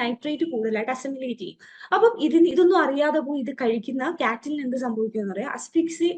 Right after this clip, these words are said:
അസ്ഫിക്സിയ പോലുള്ള കണ്ടീഷൻസ് ഉണ്ടാവും. അസ്ഫിക്സിയ എന്ന് പറഞ്ഞു കഴിഞ്ഞാൽ same to നമ്മുടെ, ഉം, അനോക്സിയ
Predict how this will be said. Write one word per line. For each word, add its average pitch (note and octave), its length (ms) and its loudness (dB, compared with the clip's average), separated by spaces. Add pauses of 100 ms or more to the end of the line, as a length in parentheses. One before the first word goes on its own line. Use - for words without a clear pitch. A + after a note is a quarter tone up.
(160)
അസ്ഫിക്സിയ E4+ 540 2 (100)
പോലുള്ള G#3 340 -4 (380)
കണ്ടീഷൻസ് C4 460 0
ഉണ്ടാവും. F#3+ 260 -2
അസ്ഫിക്സിയ D#4+ 400 -2
എന്ന് E4 120 2
പറഞ്ഞു C4 200 -4
കഴിഞ്ഞാൽ C4+ 260 -6
same B3 200 -2 (100)
to C#4 60 -4 (380)
നമ്മുടെ, B3+ 280 2 (160)
ഉം, A#3 120 0 (340)
അനോക്സിയ C#4+ 560 0